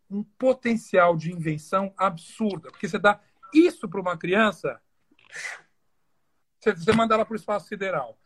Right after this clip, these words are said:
A gente, tão racional, tão, hum, a gente, ai, que ideia esquisita. Ah, não vou fazer mapa, não vou perder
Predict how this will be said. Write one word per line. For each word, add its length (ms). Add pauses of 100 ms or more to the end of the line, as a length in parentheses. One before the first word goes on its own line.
A 140
gente, 400 (180)
tão 140
racional, 600
tão, 140
hum, 400 (280)
a 80
gente, 220
ai, 220
que 100
ideia 200
esquisita. 680
Ah, 60
não 80
vou 80
fazer 200
mapa, 500
não 80
vou 100
perder 220